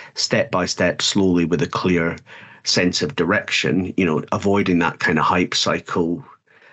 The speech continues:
uh, panic and then retreat, um, which is very much similar to my attitude to Scotland at the Rugby World Cup. I currently think we're gonna win it. In about three weeks' time, I think we're gonna, uh, we'll probably not win a game. Um, I, the,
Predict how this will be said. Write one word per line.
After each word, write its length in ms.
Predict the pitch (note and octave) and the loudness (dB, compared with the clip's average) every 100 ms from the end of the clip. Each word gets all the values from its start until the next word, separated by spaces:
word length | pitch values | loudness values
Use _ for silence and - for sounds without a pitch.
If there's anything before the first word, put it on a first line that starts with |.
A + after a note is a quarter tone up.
| _ _ - | _ _ -6
uh, 320 | F2+ E2+ E2 - | -2 -2 -2 -4
panic 580 | - - G2 F2+ - - | -2 0 2 0 -2 -2
and 200 | F2 F2 | 2 2
then 260 | E2 E2 | 2 0
retreat, 800 | E2 D#2+ - A2+ E2+ - - - - _ - - - _ | -2 -2 0 0 -2 -8 -16 -18 -18 _ -20 -20 -20 _
um, 840 | G2+ F2+ F2+ F2 E2+ E2+ E2+ D#2 - | -2 0 0 0 0 2 2 0 -2
which 240 | G#2+ F#2+ | -2 0
is 100 | F2+ | -2
very 220 | - G#2 F#2+ | -2 0 2
much 240 | F2 - | 2 0
similar 280 | - E2+ D2+ | 0 0 0
to 160 | - | -2
my 140 | E2+ E2 | 0 0
attitude 340 | E2 - D2+ | -2 -4 -4
to 40 | - | -4
Scotland 400 | - E2+ D2+ D2 | -2 0 2 0
at 40 | |
the 60 | - | 0
Rugby 240 | E2 D#2 | -2 -2
World 200 | C#2 C#2 | 0 0
Cup. 220 | - - | -2 -2
I 60 | F#2 | -2
currently 280 | - E2+ - | 0 -2 0
think 240 | F3 - | 0 2
we're 60 | C#3 | 2
gonna 180 | D#2+ | 2
win 240 | E2+ G2+ G#2+ | 0 2 2
it. 280 | A#2+ - - - - - | 0 -2 -8 -8 -8 -2
In 120 | G2+ | 0
about 220 | F#2+ E2 | 0 -2
three 200 | - F#2+ | 0 2
weeks' 240 | F2 F2+ | 2 0
time, 240 | - F2 E2 | 0 2 2
I 80 | D2 | 0
think 220 | E2+ D#2+ | 0 0
we're 60 | |
gonna, 760 | D#2+ E2 E2 D#2 - - F#2 - | 0 2 2 -2 -4 -4 0 2
uh, 60 | F2 | 0
we'll 280 | F2 E2+ - - | 0 -4 -8 -4
probably 240 | F#2 E2 | 0 2
not 160 | E2 - | 2 2
win 140 | F2 | 0
a 40 | |
game. 300 | E2+ G2 G2+ A2 - - - G#2+ | 2 2 2 -2 -8 -10 -8 -2
Um, 520 | G#2 G2 G2 G2 - | 0 2 2 0 0
I, 180 | - A2 | -2 -2
the, 460 | - B2 A2+ E2+ | -2 0 0 0